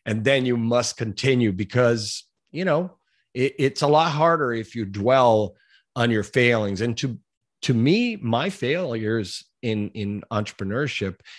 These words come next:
and I think most entrepreneurs I talk to, um, say the same thing. That's where they had the biggest learnings, the biggest aha moments, and, and having those failures is what pushes you to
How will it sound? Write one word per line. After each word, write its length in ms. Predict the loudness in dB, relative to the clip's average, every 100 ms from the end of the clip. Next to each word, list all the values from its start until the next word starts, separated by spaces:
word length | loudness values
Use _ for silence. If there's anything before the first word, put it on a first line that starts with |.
| _
and 100 | -6
I 60 | -4
think 240 | -6 -4
most 260 | -4 -4 -8
entrepreneurs 540 | -10 -10 -6 -6 -6
I 100 | -8
talk 320 | -8 -10 -10
to, 300 | -12 -10 -10 -12 -20 _ -8
um, 240 | -6 -6
say 220 | -2 -2
the 80 | -2
same 260 | -4 -4 -2
thing. 180 | -4
That's 280 | -2 -4 -4
where 100 | -4
they 220 | -2 -2
had 240 | -2 -4 -6
the 60 |
biggest 520 | -10 -2 -2 -2 -6 -4
learnings, 520 | 0 0 0 -6 -8
the 80 | -10
biggest 380 | -8 -8 -8
aha 380 | -6 -4 -4 -4
moments, 640 | -4 -4 -4 -6 -10 -14 -18 -20 -20 -12
and, 220 | -4 -4 -4
and 160 | -6 -4
having 380 | -2 -2 -2
those 240 | -2 -4 -2
failures 500 | 0 2 2 0 -4
is 160 | -6
what 220 | -8 -8 -6
pushes 400 | -6 -4 -6 -6
you 100 | -6
to 380 | -4 -2 -2